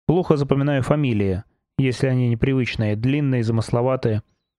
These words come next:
А у него как раз фамилия была длинная, кончалась то ли на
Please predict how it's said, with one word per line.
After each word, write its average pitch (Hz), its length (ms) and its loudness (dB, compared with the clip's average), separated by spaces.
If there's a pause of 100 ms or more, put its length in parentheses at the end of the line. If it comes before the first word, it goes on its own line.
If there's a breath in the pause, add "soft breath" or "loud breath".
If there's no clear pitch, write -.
(360)
А 131 80 2
у 135 60 2
него 160 240 0
как 143 180 -2
раз 151 160 0
фамилия 151 380 0
была 127 260 2
длинная, 131 600 0
кончалась 147 560 0
то - 140 0
ли 147 120 2
на 143 300 0